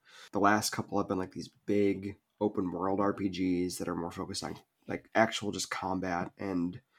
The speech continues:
exploration, um, Origins, Odyssey, Valhalla. And this one is more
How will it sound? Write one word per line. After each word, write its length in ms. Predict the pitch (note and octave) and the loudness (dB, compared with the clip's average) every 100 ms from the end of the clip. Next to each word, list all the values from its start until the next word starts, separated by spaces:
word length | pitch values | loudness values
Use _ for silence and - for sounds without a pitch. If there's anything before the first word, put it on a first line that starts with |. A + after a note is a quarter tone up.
| _ _ - | _ _ -2
exploration, 960 | G2 - - F2+ E2+ F2+ G2 F2 F2+ F2+ | -2 -2 -4 0 2 2 0 0 -2 -2
um, 300 | F2+ E2 - | 0 0 0
Origins, 520 | G2 F#2+ F#2+ F#2+ F#2 - | 0 2 0 -2 -2 0
Odyssey, 840 | F#2+ F#2+ F2+ F#2+ F#2+ F#2 F2+ F2+ | 0 0 -2 -2 0 0 0 -2
Valhalla. 760 | F2+ G2 G2 F2+ F#2+ F2 F#2+ - - - - - _ - - | 0 -2 -2 -2 0 -2 -6 -10 -18 -20 -20 -20 _ -10 0
And 100 | G2 | 2
this 180 | F#2+ | 2
one 120 | G2+ F2 | 2 0
is 160 | E2+ | 0
more 560 | F2 F2+ F2+ F2 F#2 | -2 2 4 4 2